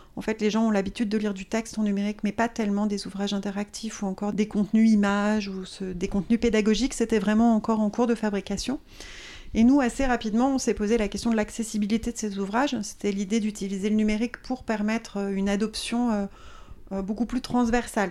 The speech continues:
Dans les flux papier, l'accessibilité est compliquée, il faut réimprimer.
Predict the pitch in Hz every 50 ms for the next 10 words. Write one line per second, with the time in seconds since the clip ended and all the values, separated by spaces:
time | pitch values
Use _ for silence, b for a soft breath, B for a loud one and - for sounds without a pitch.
0 | - 202 208 208 214 208 - - 247 - 214 208 214 - 247 247 233 208 208 -
1 | 208 202 - 190 180 185 190 180 - 233 220 220 - 196 - - 196 - 294 311
2 | - - - 196 175 175 190 214 220 214 208 - - 202 185 180 247